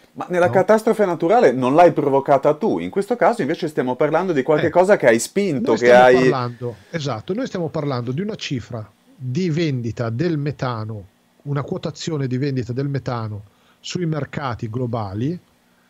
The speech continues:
Speaker 2: eh, che non riguarda i nostri importatori di energia di, e di idrocarburi, perché loro hanno contratti, almeno per quanto detto dal presidente Putin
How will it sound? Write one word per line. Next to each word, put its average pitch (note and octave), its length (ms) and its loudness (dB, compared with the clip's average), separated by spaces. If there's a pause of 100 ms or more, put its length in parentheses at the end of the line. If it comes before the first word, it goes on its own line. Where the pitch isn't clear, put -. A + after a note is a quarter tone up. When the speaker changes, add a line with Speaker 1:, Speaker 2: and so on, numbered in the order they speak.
(280)
Speaker 2:
eh, C#3 480 -4
che A#3 160 -6
non F#3+ 220 -4
riguarda F3 580 -6
i F#3 100 -4
nostri C#3 360 -6
importatori B2+ 640 -8
di B2+ 80 -2
energia A2 580 -4 (560)
di, C3+ 300 -2
e B2 140 -2
di B2 240 0
idrocarburi, A#2+ 760 -4 (220)
perché F3 460 -4
loro D#3+ 320 -2
hanno C3+ 240 -4
contratti, B2+ 640 -6
almeno B2 440 -4 (140)
per A2+ 160 -8
quanto C#3 340 -8
detto B2+ 340 -8
dal A2 160 -8
presidente C3+ 420 -6
Putin B2 360 -6